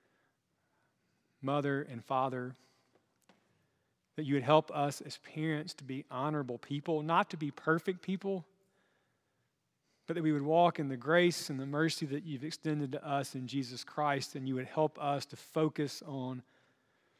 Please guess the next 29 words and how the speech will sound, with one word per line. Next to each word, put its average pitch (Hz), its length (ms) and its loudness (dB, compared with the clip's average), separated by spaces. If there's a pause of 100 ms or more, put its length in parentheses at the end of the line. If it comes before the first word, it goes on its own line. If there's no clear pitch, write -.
(320)
those 151 160 2
parts 190 480 8
of 151 80 -4
our 139 120 2
children's 151 440 2
lives 143 380 2
that 131 140 -8
are 131 80 -6
most 143 280 2
important 143 460 -2
to 127 80 -10
you, 139 320 4
that 131 140 -6
they 139 140 -6
would 127 220 -4 (440)
understand 160 600 2
what 143 100 2
it 160 80 -6
means 139 280 0
to 135 100 -10
have 123 180 -4
a 127 60 -6
relationship 139 840 -2
with 131 160 -10
you, 135 280 0
that 135 120 -6
you 131 100 -8
would 120 120 -4
walk, 147 420 2